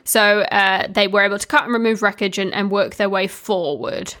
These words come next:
And, and as they were doing this, they were inspecting the train, inspecting the brakes, all of that kind of thing, to make sure that, uh, to see if the, the brakes were faulty or if there were any issues throughout the train. And it took them four days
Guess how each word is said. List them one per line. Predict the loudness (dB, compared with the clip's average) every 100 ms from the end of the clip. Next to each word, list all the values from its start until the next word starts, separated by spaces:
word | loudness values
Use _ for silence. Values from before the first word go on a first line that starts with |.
| _ _ _ _ _ _
And, | -2 0
and | 0 0 0
as | 0 0
they |
were | -4
doing | -2 -4
this, | -4 -4
they |
were | -4
inspecting | -2 -2 -2 -2
the | -2
train, | 0 0
inspecting | -2 -4 -4 -6
the | -4
brakes, | 0 0 -2 -6
all | -6
of |
that | -6 -6
kind | -6 -8
of |
thing, | -6 -6
to | -6 -4
make | -2 -2
sure | -4 -4 -4
that, | -2 0 -2 -6 -20 -20 -10
uh, | -6 -4
to | -4 -4
see | 0 0 0
if | -6 -8 -8
the, | -2 0 0 -2 -2 -6
the | -10
brakes | -6 -6 -8
were | -4
faulty | 0 2 2 0
or | 0
if | -4
there | -4
were | -4
any | -4 -4 -6
issues | -8 -6 -8
throughout | -8 -6 -4 -6
the |
train. | -12 -10 -8 -8 -10 -10 _ _ _ -4
And | -2
it |
took | 0 0
them | -2
four | 0 0 2 2
days | 2 2 0 -2 -4 -4